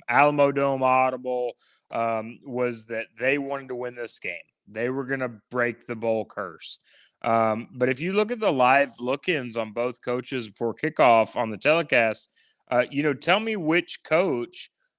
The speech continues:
looks like they're preparing their team to win a bowl game. Um, so, you know, I, I was proud to, to see us come away with a win.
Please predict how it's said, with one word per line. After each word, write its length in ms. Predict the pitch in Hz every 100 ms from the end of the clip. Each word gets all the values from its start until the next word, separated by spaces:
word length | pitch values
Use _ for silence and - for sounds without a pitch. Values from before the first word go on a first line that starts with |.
| -
looks 500 | 117 131 165 - -
like 400 | 131 120 120 - _ _ _
they're 260 | 107 127 139
preparing 680 | - 120 - 131 139 139
their 200 | 135 135
team 640 | 131 - 139 151 135 131 120
to 100 | 131
win 380 | 117 117 120 131
a 40 |
bowl 260 | 143 196 240
game. 120 | 170 - _ -
Um, 420 | 117 117 113 120
so, 200 | - 123
you 200 | 117 117
know, 220 | 117 113
I, 200 | 104 123 - 120
I 140 | 127
was 160 | 120 -
proud 640 | - 170 175 165 151 123
to, 180 | - 127
to 180 | 104 110
see 220 | - 147
us 120 | 123
come 220 | - 135
away 200 | 127 127
with 120 | 123 117
a 40 |
win. 500 | 110 131 135 131 123